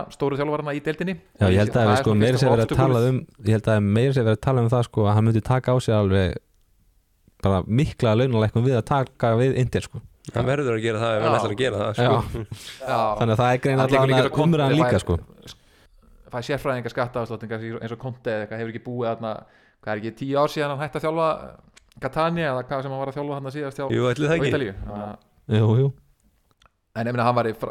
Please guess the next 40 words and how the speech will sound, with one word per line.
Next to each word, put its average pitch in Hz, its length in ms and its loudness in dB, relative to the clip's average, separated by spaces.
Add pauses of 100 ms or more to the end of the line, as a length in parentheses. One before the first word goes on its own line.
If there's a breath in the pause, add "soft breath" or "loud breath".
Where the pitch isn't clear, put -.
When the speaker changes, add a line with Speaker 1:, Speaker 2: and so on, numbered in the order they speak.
Speaker 1:
frábær 113 320 -4
þjálfari 120 380 -2 (160)
fyrir 113 240 -6 (240)
Inter, 208 340 -10
sko, 120 160 -10
og, 113 280 -6 (500 soft breath)
og - 100 -20
klálega 117 460 -4
uppgreitt 117 420 -10
frá, 127 140 -2 (240)
frá, 127 160 -2 (240)
eh, 71 240 -8 (100)
Simone 135 240 -10
Inzaghi, 156 380 -10
þótt 107 100 -14
hann 110 80 -10
hafi 120 140 -10
nú 120 180 -16
oft - 140 -20 (100)
svona 117 140 -12 (160)
sýnt 123 340 -14 (300 loud breath)
Speaker 2:
Myndi 143 260 0
hann 139 160 2
Speaker 1:
einhverja 147 220 2
Speaker 2:
henta - 0 -
Speaker 1:
takta, 175 180 0
Speaker 2:
þessu, 160 160 2
Speaker 1:
en 147 140 -2
það - 260 -8
Speaker 2:
mynd, 113 160 2
Speaker 1:
er - 320 -18
Speaker 2:
myndi, 160 240 0
þú 147 140 2
veist, 131 120 -4
eins 139 140 2
og 143 60 2
við 143 80 2
hefum 139 100 -2
séð 151 180 0
bara 139 200 2